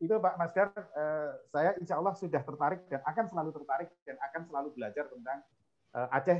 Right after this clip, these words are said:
Eh, terutama saya memilih dari inovasi budaya. Itu adalah pilihan yang saya, saya ambil ya. Mempelajari Aceh bisa saja dari berbagai macam sudut pandang gitu, tetapi saya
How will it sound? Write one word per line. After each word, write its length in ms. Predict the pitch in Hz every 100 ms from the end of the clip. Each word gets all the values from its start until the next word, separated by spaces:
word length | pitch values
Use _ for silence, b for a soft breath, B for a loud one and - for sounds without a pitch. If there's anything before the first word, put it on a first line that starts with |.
| 175
Eh, 240 | 139 143 131
terutama 400 | 175 175 185 214
saya 100 | 220 214
memilih 240 | 190 185 175
dari 200 | 160 139 160
inovasi 400 | 156 151 156 156
budaya. 320 | 135 131 110
Itu 80 | 98
adalah 240 | 208 151 143
pilihan 380 | 160 156 156 170
yang 240 | 123 123
saya, 400 | - 127 123 127 - - _ _ _ -
saya 160 | 143
ambil 240 | 170 180 139
ya. 160 | 139 - -
Mempelajari 480 | 139 147 143 123 135
Aceh 220 | 123 170
bisa 160 | 135 127
saja 220 | 139 170
dari 160 | 147 123
berbagai 560 | 120 117 117 113 117
macam 320 | 113 - 117 - _ _ _ _
sudut 160 | 131 120
pandang 480 | 117 107 120 151 123
gitu, 160 | 135
tetapi 240 | - 113 143
saya 320 | 135 151